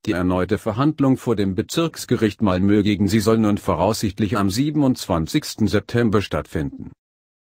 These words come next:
Klimaaktivistin missachtet die Anweisungen der Polizei. Thunberg war am vierundzwanzigsten Juli in Malmö zu einer Geldstrafe verurteilt worden,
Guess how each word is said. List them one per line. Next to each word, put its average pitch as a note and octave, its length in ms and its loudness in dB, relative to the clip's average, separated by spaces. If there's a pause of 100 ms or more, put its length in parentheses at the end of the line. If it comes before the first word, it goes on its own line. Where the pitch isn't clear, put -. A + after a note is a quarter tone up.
(180)
Klimaaktivistin A#2+ 920 2
missachtet G#2+ 580 0
die G#2 100 0
Anweisungen F2 600 2
der D2 100 0
Polizei. C2 600 -6 (720)
Thunberg G#2+ 420 2
war G#2+ 120 4
am F#2 120 0
vierundzwanzigsten F#2+ 1080 -2
Juli A2 320 4
in A#2+ 160 2
Malmö B2+ 400 2
zu B2 160 -2
einer G#2 260 2
Geldstrafe A2 600 2
verurteilt G#2+ 640 0
worden, A2 380 2